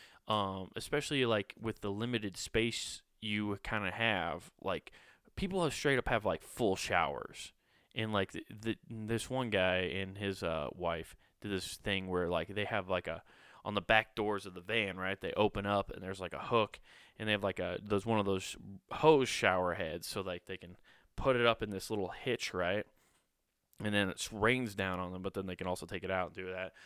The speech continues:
Now, that's a little cr-, uh, crazy. You, you, like, they're, like, living out of that van, too, so, like, they're traveling, and, like, they have to pull off in secluded places so they can take a shower in the back,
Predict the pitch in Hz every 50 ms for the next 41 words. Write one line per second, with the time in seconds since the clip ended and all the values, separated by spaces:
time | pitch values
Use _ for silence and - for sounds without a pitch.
0 | - - - - - _ _ 117 113 110 107 101 101 107 113 - - 113 104 107
1 | 107 104 92 - - - - - - - - - 95 98 92 87 85 87 90 -
2 | - _ _ _ _ - - 127 117 117 113 104 110 104 101 98 - - 104 101
3 | 101 92 - - 98 98 104 101 104 98 104 101 98 - 117 127 127 104 95 90
4 | 90 92 95 101 104 98 101 92 87 82 73 76 71 80 80 - - - - 87
5 | 87 87 87 92 - 101 95 87 87 - - 82 87 90 87 90 - 98 95 -
6 | - 95 92 90 92 87 92 95 92 90 87 87 92 87 92 - - 95 90 -
7 | 85 - - - 98 92 90 - - 92 95 - - - - - 110 104 98 95
8 | 87 - - 98 95 92 - - 92 90 - - 90 92 - 87 82 - 95 90
9 | 90 87 - - 92 90 92 90 90 90 90 92 - 90 92 90 92 90 - -